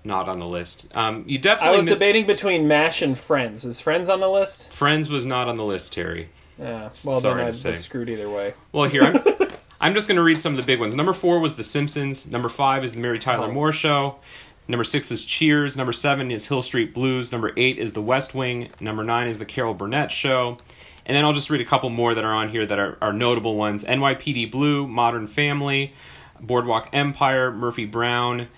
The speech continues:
Speaker 1: uh, Mad Men, Veep, and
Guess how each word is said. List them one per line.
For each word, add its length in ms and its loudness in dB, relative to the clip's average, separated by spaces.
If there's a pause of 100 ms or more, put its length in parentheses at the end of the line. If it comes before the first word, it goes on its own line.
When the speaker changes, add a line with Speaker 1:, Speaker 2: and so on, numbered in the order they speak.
(380)
Speaker 1:
uh, 580 2
Mad 420 2
Men, 380 -4 (140)
Veep, 460 -2 (260)
and 380 -2